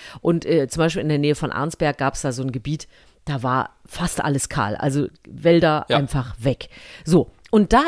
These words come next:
Speaker 1: ist jetzt etwas total Beeindruckendes passiert in diesen letzten Jahren. Seitdem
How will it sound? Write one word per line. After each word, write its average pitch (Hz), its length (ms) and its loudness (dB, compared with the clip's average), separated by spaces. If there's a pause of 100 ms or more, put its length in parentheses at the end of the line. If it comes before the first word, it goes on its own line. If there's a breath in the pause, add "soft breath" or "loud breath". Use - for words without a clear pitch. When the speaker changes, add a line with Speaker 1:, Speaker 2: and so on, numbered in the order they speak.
Speaker 1:
ist - 240 -2
jetzt - 380 2
etwas 180 420 -2
total 196 320 -2
Beeindruckendes 135 560 -2
passiert 208 400 -4
in 180 180 -4
diesen 170 240 -4
letzten 165 300 -2
Jahren. 156 300 0
Seitdem 165 480 0